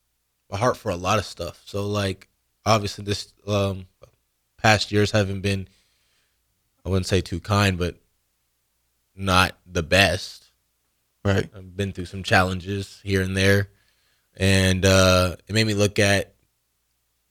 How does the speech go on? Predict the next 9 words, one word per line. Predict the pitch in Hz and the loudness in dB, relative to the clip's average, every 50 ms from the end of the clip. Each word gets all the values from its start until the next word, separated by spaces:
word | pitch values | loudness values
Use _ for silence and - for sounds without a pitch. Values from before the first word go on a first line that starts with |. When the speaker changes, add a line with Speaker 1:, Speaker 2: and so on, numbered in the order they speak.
| _ _ | _ _
Speaker 1:
life | 98 101 101 101 101 98 95 - - | -2 2 4 4 6 4 2 0 -6
in | 98 | -10
a | 95 | -8
different | 92 92 95 - - 87 - | -6 -6 -6 -6 -8 -12 -12
perspective. | - 87 - - - - 107 107 107 - 98 92 90 85 - _ _ _ _ _ _ _ _ _ _ _ _ _ _ _ _ _ _ _ _ | -10 -10 -10 -10 -4 0 0 0 0 0 -2 -4 -4 -4 -10 _ _ _ _ _ _ _ _ _ _ _ _ _ _ _ _ _ _ _ _
But | - 98 101 101 92 87 - - _ _ _ _ _ _ _ _ _ _ _ - | 2 4 6 6 4 4 2 -4 _ _ _ _ _ _ _ _ _ _ _ -4
it | 98 - | 0 4
also, | 101 113 117 - - - 107 101 101 98 95 - - _ _ _ | 6 4 4 4 2 2 2 4 4 2 0 -2 -6 _ _ _
like, | 95 98 92 85 80 - - _ | 2 2 2 2 0 -6 -12 _